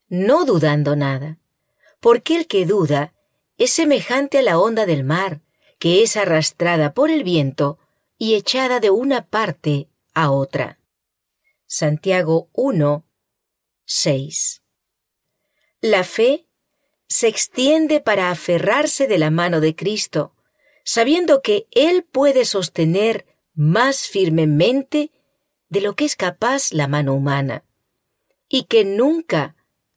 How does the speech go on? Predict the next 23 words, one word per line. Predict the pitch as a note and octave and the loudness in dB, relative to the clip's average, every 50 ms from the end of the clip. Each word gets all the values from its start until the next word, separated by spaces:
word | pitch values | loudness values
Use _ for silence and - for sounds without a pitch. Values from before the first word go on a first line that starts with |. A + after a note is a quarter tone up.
| _ _ | _ _
la | F#3 F3+ E3+ | -4 -2 -2
soltará. | D#3+ - E3 D#3 D3+ - D#3 C#3 C#3 B2+ C3 D#3 - _ _ _ _ _ _ _ _ _ _ _ _ _ _ _ _ _ _ _ | -2 -4 -4 -6 -4 -4 -6 -6 -6 -6 -8 -10 -14 _ _ _ _ _ _ _ _ _ _ _ _ _ _ _ _ _ _ _
Mientras | - F3+ G3 A3 A#3+ C4 C4 B3+ C4 B3 A#3 - | -2 2 4 4 6 4 4 2 0 0 0 0
el | A#3 G#3+ | 0 -2
instrumento | G3+ G3 - - F#3 F#3+ F#3+ G#3+ A#3 A#3+ A#3 - A3 G3 | -2 -2 -2 0 0 2 2 4 2 2 2 2 2 2
humano | E3+ E3 F#3 G3+ A#3+ B3 A3+ G#3+ F#3+ D#3 - _ - - - | 2 2 2 2 2 2 2 0 -2 -2 -6 _ -20 -12 -6
esté | - G#3 - - D#4 D4+ | -4 -4 0 0 2 2
dispuesto | D#4+ D4 - - _ A#3 B3+ B3 A#3 - - F#3 | 2 0 0 0 _ 6 6 6 6 2 0 -2
a | E3+ | 0
ser | D#3+ - G#3+ A3 A3+ G3 | 0 2 2 2 2 2
guiado, | D#3 E3 D#3 D#3 E3 G3+ A#3 C4+ D4 F#4 - _ _ _ _ _ _ _ _ _ _ _ _ | 2 2 2 2 2 2 0 0 -2 -2 -4 _ _ _ _ _ _ _ _ _ _ _ _
Cristo | - G#3 G#3+ C4 C#4+ C#4 - - - F4 F4+ F#4 - _ _ _ _ _ _ _ | -6 -2 0 0 0 0 -2 -2 -2 0 0 0 -2 _ _ _ _ _ _ _
lo | _ A3+ A3 G3 F#3+ | _ 2 2 2 4
conducirá. | - F3 E3+ E3 D3 C#3 - - D3 C3+ C3+ B2+ B2+ B2+ - _ _ _ _ _ _ _ _ _ _ _ _ _ _ _ _ _ _ _ _ _ _ _ | 4 2 0 0 0 -2 -2 -4 -4 -4 -6 -6 -8 -10 -14 _ _ _ _ _ _ _ _ _ _ _ _ _ _ _ _ _ _ _ _ _ _ _
La | - F#3 E3+ D#3 D3 | -4 -2 0 0 0
fe | - - - G3+ A3 B3 C4 D#4+ - _ _ _ _ _ _ _ _ _ _ _ _ - | -2 0 0 2 2 2 0 -2 -8 _ _ _ _ _ _ _ _ _ _ _ _ 2
es | B3 C4+ - C#4+ | 2 4 6 4
la | D4+ D4 | 4 6
verdadera | B3+ B3+ A3+ F3 G3+ F#3+ G3 B3 C4+ C4 A#3 G3 | 6 6 6 6 2 4 6 6 6 6 4 2
sangre | - - - - A#3 A#3+ C4 C#4+ D4 C#4+ C#4+ C#4 C4+ C4 B3+ - | 0 -2 0 0 0 0 0 0 0 0 2 4 2 2 2 -2
vivificadora | D#3+ E3 C4 B3+ A3 G#3+ A3 E3 - A#3 G3 - G3 F3 E3 E3+ A3 C4 C4+ A3 D#3+ | -4 -2 -2 -2 -2 -2 -4 -4 -4 -6 -4 -2 -2 0 0 2 0 0 0 0 -2
del | C#3 C#3+ C3+ | -2 -2 -4
alma. | C3+ B2+ B2+ B2 B2+ B2 C3+ - | -4 -6 -8 -10 -12 -14 -14 -16